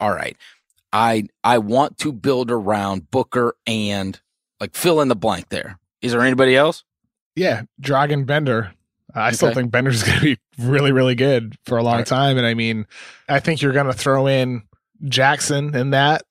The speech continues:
Speaker 2: I think you're gonna throw in Chris in that. I mean, if you're talking about the guys that you wanna build around, like, you want that to be, you know, kinda your four guys, Booker, Bender, Jackson, and Chris. No guarantees Chris turns into the player you want him to be, but I think he's somebody,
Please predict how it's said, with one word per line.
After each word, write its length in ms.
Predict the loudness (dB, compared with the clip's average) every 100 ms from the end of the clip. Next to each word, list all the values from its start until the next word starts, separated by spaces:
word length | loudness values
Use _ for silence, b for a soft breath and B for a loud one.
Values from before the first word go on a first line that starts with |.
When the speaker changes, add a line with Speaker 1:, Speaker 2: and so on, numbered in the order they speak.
| -6
Speaker 2:
I 120 | -4
think 220 | -2 0
you're 120 | 0
gonna 220 | 2 0
throw 340 | 0 0 0 0
in 140 | -2
Chris 320 | 2 2 2
in 100 | 0
that. 300 | 0 0 -2 -2
I 120 | -4
mean, 240 | -4 -2
if 180 | -4 -4
you're 120 | -6
talking 240 | 0 0 2
about 120 | -2
the 60 | 0
guys 220 | 0 0
that 80 | -2
you 220 | -2 -4
wanna 500 | -4 0 4 4 2
build 300 | 2 2 2
around, 420 | 2 0 0 0 -2
like, 140 | -6 0
you 160 | 2
want 240 | 2 0 2
that 320 | 2 2 0
to 140 | -8
be, 260 | -4 -2 -2
you 160 | -4 -4
know, 220 | -4 -6
kinda 240 | -6 -6
your 200 | -6 -8 _
four 340 | -16 -4 -2 0
guys, 400 | 2 2 0 -4
Booker, 540 | -2 0 0 -2 -2 -6 B B B
Bender, 580 | -4 0 0 0 -2 -2 -6 B B -6
Jackson, 500 | 0 2 0 -4 -4
and 160 | -6
Chris. 360 | 0 0 0 0
No 180 | 2 4
guarantees 580 | 4 2 0 -2 -4 -2
Chris 260 | -2 -2
turns 300 | -2 -2 -2
into 200 | -2 -4
the 80 | -4
player 240 | 0 2
you 120 | 2 0
want 220 | 0 0
him 100 | -2
to 60 | -2
be, 160 | -4
but 140 | -2 -2
I 80 |
think 180 | -2 -4
he's 180 | -6 -4
somebody, 460 | -4 -2 -4 -4